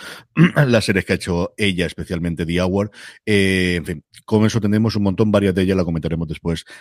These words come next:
en las recomendaciones, porque yo creo que más de una va a caer allí. Con esto hacemos, como siempre, una pequeña pausa, volvemos enseguida, tenemos todavía vuestros correos, tenemos todavía los Power Rankings, tenemos las recomendaciones, como decía, nada, treinta segunditos y estamos de vuelta ya mismo.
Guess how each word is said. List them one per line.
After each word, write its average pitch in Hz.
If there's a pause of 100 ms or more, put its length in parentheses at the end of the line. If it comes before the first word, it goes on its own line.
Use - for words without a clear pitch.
(120)
en 101
las 87
recomendaciones, 82
porque 80
yo 78
creo 73
que 71
más 78
de 73
una 73
va 73
a 71
caer 60
allí. 64 (500)
Con 143
esto 170
hacemos, 160
como 151
siempre, 151
una 143
pequeña 131
pausa, 165
volvemos 120
enseguida, 143
tenemos 92
todavía 80
vuestros 78
correos, 147
tenemos 85
todavía 80
los 76
Power 95
Rankings, 147
tenemos 87
las 85
recomendaciones, 90
como 117
decía, 73
nada, 76
treinta 123
segunditos 139
y 101
estamos 95
de 87
vuelta 110
ya 92
mismo. 69